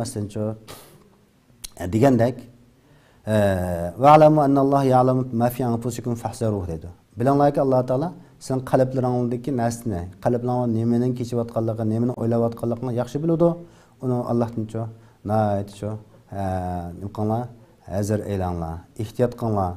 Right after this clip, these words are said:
gunohga tushib qolmanglar. Yana birisi oyatda, "Inna sam'a wal basara wal fuada kullu ulaika anhu mas'ula." Endi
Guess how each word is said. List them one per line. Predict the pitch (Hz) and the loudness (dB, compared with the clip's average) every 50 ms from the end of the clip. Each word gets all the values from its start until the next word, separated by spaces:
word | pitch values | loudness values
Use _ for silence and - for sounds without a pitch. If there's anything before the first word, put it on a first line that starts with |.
| - - - - 107 | -10 -16 -20 -10 -6
gunohga | 104 107 117 123 127 135 127 | 0 4 4 4 4 4 0
tushib | - - - - | -6 -8 -4 0
qolmanglar. | 135 123 120 117 117 110 107 101 98 92 87 87 92 92 - - - _ _ _ _ _ _ _ _ | 0 2 2 2 2 2 2 0 0 0 -2 -4 -8 -14 -20 -20 -20 _ _ _ _ _ _ _ _
Yana | 117 131 156 175 | 0 2 4 4
birisi | 170 151 - - 196 180 | 4 2 2 0 0 2
oyatda, | 143 135 135 135 135 - 180 190 - - - - - | 2 2 0 0 -2 -4 -4 -4 -6 -10 -18 -8 -2
"Inna | 143 139 139 135 135 127 | 0 2 2 4 2 0
sam'a | 135 - - 135 135 127 131 131 | 0 -2 -2 -2 0 -2 -2 0
wal | 127 123 117 | 0 0 0
basara | 117 120 120 - 123 120 120 | 0 -2 0 0 2 2 2
wal | 113 113 - | 0 -2 -4
fuada | 131 123 113 110 113 113 | -4 -4 -2 -2 -4 -4
kullu | - 120 113 113 | -6 -6 -6 -4
ulaika | 113 110 110 110 107 107 107 - 113 107 104 101 | -4 -4 -2 -2 -2 -2 -4 -4 -6 -6 -4 -6
anhu | 104 101 92 95 92 92 | -6 -6 -6 -6 -6 -6
mas'ula." | 90 - 87 92 90 85 80 82 82 - - _ _ _ _ _ _ _ - | -8 -8 -8 -8 -6 -6 -6 -8 -12 -16 -20 _ _ _ _ _ _ _ -10
Endi | 113 117 117 143 | -8 -4 -2 -2